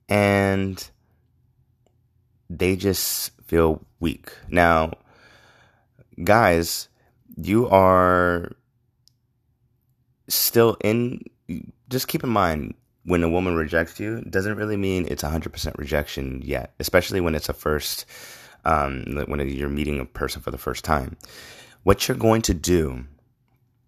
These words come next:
when you get rejected, you laugh.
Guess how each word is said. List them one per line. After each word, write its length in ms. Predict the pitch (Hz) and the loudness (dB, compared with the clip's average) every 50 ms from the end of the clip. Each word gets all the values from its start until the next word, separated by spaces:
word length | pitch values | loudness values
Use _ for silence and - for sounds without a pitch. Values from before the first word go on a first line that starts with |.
| _ _ _ - - _ _ _ _ _ _ _ _ _ - 98 | _ _ _ -20 -20 _ _ _ _ _ _ _ _ _ -14 -6
when 200 | 92 85 82 78 | -4 -2 -2 -2
you 300 | 76 78 82 82 85 78 | -2 0 0 0 0 0
get 280 | 69 82 80 71 - - | 0 -2 -2 -2 -2 -4
rejected, 720 | 78 76 69 82 98 113 120 - - - - - - - _ _ _ _ _ - | -6 -4 -2 -2 -2 -2 -2 -4 -8 -10 -10 -10 -10 -14 _ _ _ _ _ 0
you 140 | 90 101 | 2 2
laugh. 680 | 101 107 123 131 123 85 - - - - - - - _ | 4 4 2 2 0 -4 -8 -12 -14 -14 -14 -16 -20 _